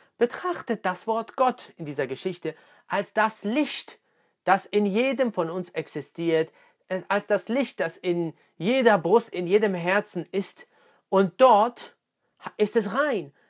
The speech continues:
Es hat dort keine Religion, es hat dort keine Zugehörigkeit zum, äh, Islam oder zum Christentum oder zum Judentum oder zum Hinduismus oder zum Hare Krishna oder zur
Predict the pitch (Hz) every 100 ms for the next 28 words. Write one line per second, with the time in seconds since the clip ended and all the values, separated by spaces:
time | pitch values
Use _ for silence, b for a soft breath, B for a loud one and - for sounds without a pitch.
0 | _ 190 190 - 233 233 _ 202 196 -
1 | - 196 233 214 165 139 160 147 151 180
2 | 185 160 151 - 185 185 185 170 - 180
3 | 185 180 269 285 180 165 185 165 151 -
4 | 170 175 - 180 165 160 B B B -
5 | 165 156 - b b - 214 - 185 190
6 | 170 165 190 185 180 202 - 208 - 185
7 | 185 175 160 220 214 190 226 196 240 196
8 | 185 196 208 190 175 226 214 - 226 208
9 | 220 208 220 233 - 196 196 196 - 226
10 | 226 214 208 - 214 202 190 233 226 233
11 | 269 214 214 190 175 220 233 233 226 220
12 | - 233 240 208